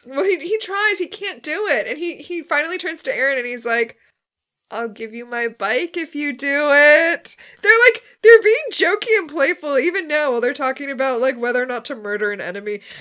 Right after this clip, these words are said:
And then Scorpius is like, "Can I say something?" And they're both like, "No. This isn't about you, Scorpius. Jesus.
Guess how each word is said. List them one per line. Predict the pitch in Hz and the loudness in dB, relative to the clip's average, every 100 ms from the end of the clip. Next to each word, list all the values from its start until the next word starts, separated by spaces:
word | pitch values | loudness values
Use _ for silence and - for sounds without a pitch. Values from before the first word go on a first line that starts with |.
| - | -4
And | - 349 | -2 4
then | 440 453 | 4 4
Scorpius | - 403 427 403 381 | 0 -2 -2 -2 -4
is | 381 | -4
like, | 381 - | -6 -8
"Can | 330 | -6
I | 339 | -6
say | 381 453 440 | 0 2 2
something?" | 466 453 453 453 | 2 -4 -2 -2
And | 349 | 0
they're | 294 | -2
both | 285 339 | -2 -2
like, | 320 226 | -4 -4
"No. | 247 285 339 294 185 - - - _ _ | 2 6 6 6 2 -4 -14 -20 _ _
This | - 392 | -12 -4
isn't | 539 554 | 2 4
about | 262 359 240 | 8 6 6
you, | 240 247 | 2 -4
Scorpius. | 240 - 247 247 240 226 196 - | -6 0 4 4 2 -6 -6 -8
Jesus. | - - 330 381 233 - - - - | -10 -6 0 0 -2 -14 -18 -20 -20